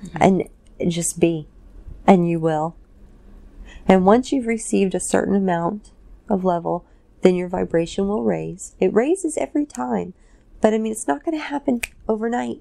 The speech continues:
Speaker 2: It,
Speaker 1: Mm-hmm.
Speaker 2: nothing's meant to be that way. Except the rainbow body, and that even takes practice.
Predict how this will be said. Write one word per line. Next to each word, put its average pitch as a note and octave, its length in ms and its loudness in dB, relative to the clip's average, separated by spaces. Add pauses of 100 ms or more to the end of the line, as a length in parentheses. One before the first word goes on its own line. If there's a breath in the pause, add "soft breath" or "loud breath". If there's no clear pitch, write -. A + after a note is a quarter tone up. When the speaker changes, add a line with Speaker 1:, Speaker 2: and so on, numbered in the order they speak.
Speaker 2:
It, G3+ 80 -6
Speaker 1:
Mm-hmm. G3 100 4
Speaker 2:
nothing's B3 380 0
meant A3+ 220 -4
to G#3 80 -2
be G3 180 2
that F#3+ 220 -2
way. G3 240 -4 (1700 soft breath)
Except A3 380 4
the G3+ 80 2
rainbow F#3+ 380 0
body, E3 340 0
and E3+ 100 -4
that F3+ 160 -2
even D#3+ 220 -6
takes - 240 -8
practice. - 680 -6